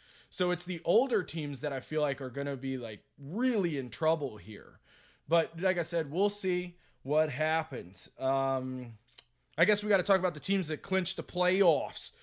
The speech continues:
which is every division how has pretty much all the teams clinched. They do. So our division dubs is Pitt, Washington, and the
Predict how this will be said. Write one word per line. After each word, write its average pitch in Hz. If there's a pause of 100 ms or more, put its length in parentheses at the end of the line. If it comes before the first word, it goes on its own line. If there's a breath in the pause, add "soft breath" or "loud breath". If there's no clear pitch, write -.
(140)
which 156
is 147
every 175
division 156
how 123
has 120
pretty 117
much 110 (100)
all 117
the 107
teams 110
clinched. 131
They 120
do. 107 (340 loud breath)
So 139
our 156
division 143
dubs 139
is 131 (320)
Pitt, 165 (600 soft breath)
Washington, 151
and 151
the 139